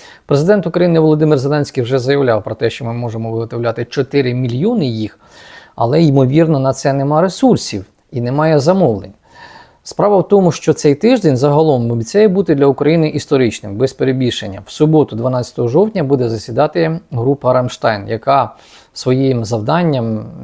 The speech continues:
має допомогу Україні надавати в тій мірі, якій нам потрібно, але надає стільки, скільки може. Тому що, дійсно, е, наші партнери живуть не лише проблемами України, а й своїми.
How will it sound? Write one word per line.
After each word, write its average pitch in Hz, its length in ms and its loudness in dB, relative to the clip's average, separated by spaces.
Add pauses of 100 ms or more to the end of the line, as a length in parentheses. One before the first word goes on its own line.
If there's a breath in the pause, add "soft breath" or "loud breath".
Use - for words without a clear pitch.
(120)
має 139 520 0 (100)
допомогу 135 520 0
Україні 135 560 0
надавати 117 480 -2
в 110 60 -8
тій 117 200 -8
мірі, 143 280 -2
якій 120 340 -6
нам 127 200 -2
потрібно, 147 460 -2
але 123 140 -2
надає 113 360 -4
стільки, 123 300 -8
скільки 135 280 -8
може. 160 340 -2 (600 loud breath)
Тому 120 220 -4
що, - 160 -4
дійсно, 120 640 -2 (180)
е, 113 100 -2
наші 127 280 -2
партнери 120 480 -2
живуть 123 300 -4
не 127 80 -4
лише 139 300 0
проблемами 113 580 -4
України, 107 580 -6
а 110 80 -8
й 110 80 -8
своїми. 113 540 -2